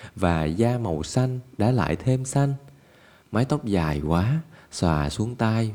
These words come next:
và cổ. Hai con mắt ngơ ngác và lờ đờ. Những chiếc răng dài và thưa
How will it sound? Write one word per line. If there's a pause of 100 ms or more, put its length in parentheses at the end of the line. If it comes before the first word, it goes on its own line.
và
cổ. (420)
Hai
con
mắt
ngơ
ngác (100)
và
lờ
đờ. (440)
Những
chiếc
răng
dài (100)
và
thưa